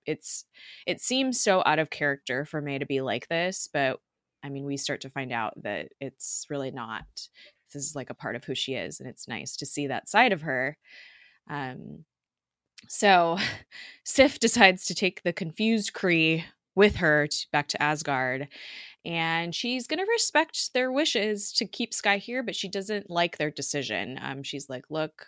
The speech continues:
um, she's dangerous.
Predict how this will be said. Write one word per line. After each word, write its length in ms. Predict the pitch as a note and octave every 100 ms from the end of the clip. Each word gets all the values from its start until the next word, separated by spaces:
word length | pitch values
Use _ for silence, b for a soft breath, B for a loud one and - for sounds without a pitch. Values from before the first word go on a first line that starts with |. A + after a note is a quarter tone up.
| -
um, 260 | D3 C#3 C#3
she's 720 | - C#3+ C#3 C3+ C#3 - - B B B -
dangerous. 680 | E3+ F#3 F3+ F3+ F3+ -